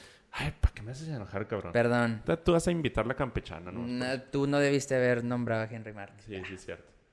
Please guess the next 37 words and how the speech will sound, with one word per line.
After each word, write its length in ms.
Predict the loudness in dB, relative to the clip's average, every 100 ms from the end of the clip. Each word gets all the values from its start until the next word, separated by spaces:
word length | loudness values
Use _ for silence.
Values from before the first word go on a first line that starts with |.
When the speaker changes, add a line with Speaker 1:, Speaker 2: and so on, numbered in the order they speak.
| _ _ _ _ _
Speaker 1:
Oye, 500 | 2 6 4 2 -6 -4
yo 160 | 0 0
con 140 | 2
lo 160 | 0 0
que 80 | -4
me 140 | -2
quedo 140 | 0
la 140 | 0 0
temporada 540 | -2 2 4 4 4
Speaker 2:
Ajá. 260 | 2 2 0
Speaker 1:
hasta 220 | 0 -2
este 160 | -2 -2
momento, 800 | -2 -2 -2 0 0 -2 -6 -20 _
este, 800 | -8 -6 -4 0 4 4 4 0 0
lo 160 | 4 4
bien 180 | 4
que 80 | 0
está 140 | -2 0
jugando 320 | 0 4 6
Atlas. 560 | 6 6 0 0 -8 -14 -20 -8
Speaker 2:
Definitivamente. 840 | -6 -4 -4 -4 -4 -6 -10 -16 -18 _ _ _
Speaker 1:
El 240 | 2 4
nivel 320 | 6 8 6
que 80 | 4
está 160 | 0 -2
recuperando 520 | 0 -4 -4 -4 -4
el 60 | -4
Chorizo 400 | -4 -2 -4 -2
Power. 380 | 0 0 -4 -10 -16 -16
Speaker 2:
Ojo, 280 | -16 -12 -12
Toluca, 320 | -6 -4 -2
Speaker 1:
Ahí 160 | -4 -2
Speaker 2:
güey. 300 | -2 0 2
Speaker 1:
calladito, 600 | 2 2 0 -2 -8 -8
pero 240 | -6 -6
cristante, 800 | -6 -10 -8 -8 -6 -4 -4 -6 -12 _ _
bien. 420 | -6 -2 -2 -2